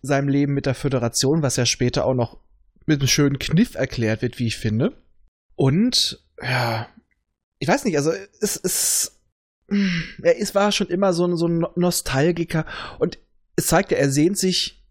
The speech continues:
vielleicht so ein bisschen hat er sich innerlich nach diesen ganzen Wirrungen und Irrungen in der Föderation mit der Politik und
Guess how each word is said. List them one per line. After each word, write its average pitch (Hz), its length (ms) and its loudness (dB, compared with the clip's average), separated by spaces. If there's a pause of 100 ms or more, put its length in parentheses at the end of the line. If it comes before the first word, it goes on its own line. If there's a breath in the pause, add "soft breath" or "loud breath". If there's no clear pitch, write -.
(300)
vielleicht 170 320 0
so 190 60 2
ein 165 40 0
bisschen 190 200 0
hat 170 120 2
er 170 80 2
sich 170 120 -4
innerlich 175 300 2
nach 165 120 0
diesen 160 220 -2
ganzen 165 420 0
Wirrungen 170 500 0
und 160 320 -4
Irrungen 160 540 0
in 170 120 -4
der 160 140 0
Föderation 160 560 0
mit 156 120 0
der 160 80 0
Politik 165 720 0
und 147 420 -2